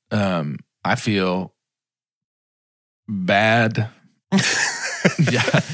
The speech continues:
Speaker 2: If you wanna, if you wanna be like, "Hey, maybe I've got a fifty percent chance, though, of not," then Doge is also here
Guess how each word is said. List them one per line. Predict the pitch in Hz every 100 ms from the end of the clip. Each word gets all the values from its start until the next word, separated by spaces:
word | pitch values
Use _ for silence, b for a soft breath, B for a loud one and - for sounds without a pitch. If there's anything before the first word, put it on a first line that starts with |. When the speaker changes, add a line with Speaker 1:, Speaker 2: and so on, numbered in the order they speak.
| 175 151
Speaker 2:
If | 170 254
you |
wanna, | 254 269 175 135
if | 139 123
you | 170
wanna | 185 170
be | 143
like, | 123 113
"Hey, | 156 131
maybe | 104 120 123
I've | 107
got | 123 104
a |
fifty | 98 - 104 -
percent | 117 117 - 135 -
chance, | 151 151 -
though, | 156
of | 151 104
not," | 101 113 196 - -
then | 139 127
Doge | 143 214 208
is | 208
also | 170 247 - 147
here | 107 71 -